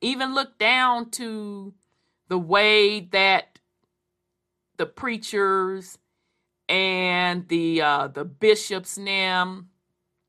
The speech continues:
and, uh, trying to think of the other name, any heads of those particular religious church, look at the way they dress.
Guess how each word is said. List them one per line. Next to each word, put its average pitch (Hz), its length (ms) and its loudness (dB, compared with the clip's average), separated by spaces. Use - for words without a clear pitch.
and, 170 380 -4
uh, 151 520 0
trying 180 260 -12
to 156 60 -16
think 170 240 -20
of - 80 -20
the 143 160 -18
other - 220 -20
name, 147 560 -20
any 226 320 0
heads 214 480 0
of 175 160 -8
those 185 260 -2
particular 185 500 -10
religious 165 800 -8
church, 180 520 -6
look 277 220 -10
at 220 80 -14
the 233 80 -6
way 214 220 -4
they 196 180 -8
dress. 190 600 -6